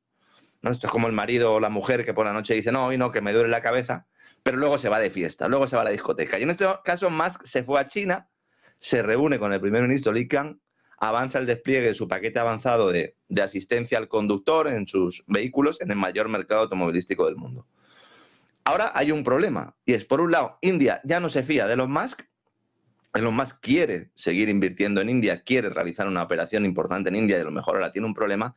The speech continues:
pero lo más relevante, ¿qué consecuencias va a tener esto sobre las inversiones de Musk en China? Porque los chinos acaban de ver que igual Elon Musk no es un socio tan fiable como se presentaba. Y recordemos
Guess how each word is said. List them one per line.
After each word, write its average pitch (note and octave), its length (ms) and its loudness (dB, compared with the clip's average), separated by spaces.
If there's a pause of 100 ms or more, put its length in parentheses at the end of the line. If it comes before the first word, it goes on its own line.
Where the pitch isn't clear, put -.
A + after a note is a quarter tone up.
(320)
pero B2 160 2
lo A2+ 140 -2
más C#3 160 0
relevante, C3 600 -2 (520)
¿qué F3+ 160 0
consecuencias E3 800 0
va C#3 60 4
a C3+ 80 0
tener B2+ 260 0
esto A#2 500 0 (520)
sobre B2+ 240 0
las B2 160 -2
inversiones B2 720 0
de A#2 160 0
Musk A#2 320 -6
en G#2 160 2
China? B2 400 0
Porque F#2+ 240 -4
los F2 140 -2
chinos B2+ 280 -2
acaban D3+ 380 -2
de D3 140 2
ver E3 240 0 (420)
que F#2 120 0
igual F#2+ 260 2
Elon B2+ 180 -2
Musk C3 300 0
no D#3 180 0
es D3+ 100 -2
un A2+ 140 2
socio A2 320 0
tan F#2+ 220 -4
fiable F#2 340 0
como E2+ 160 -2
se - 140 -2
presentaba. G2 600 -4 (1500)
Y C3+ 60 4
recordemos A#2 880 0